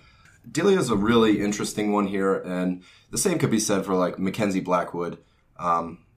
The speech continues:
really outshining somebody like Carter Hart right now, but Hart's getting a lot of the, uh, a lot of the hype. I mean, Delia's been, like,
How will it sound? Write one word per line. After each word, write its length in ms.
really 320
outshining 720
somebody 260
like 160
Carter 220
Hart 200
right 140
now, 380
but 260
Hart's 300
getting 160
a 60
lot 160
of 80
the, 240
uh, 240
a 40
lot 140
of 60
the 60
hype. 420
I 60
mean, 380
Delia's 380
been, 160
like, 280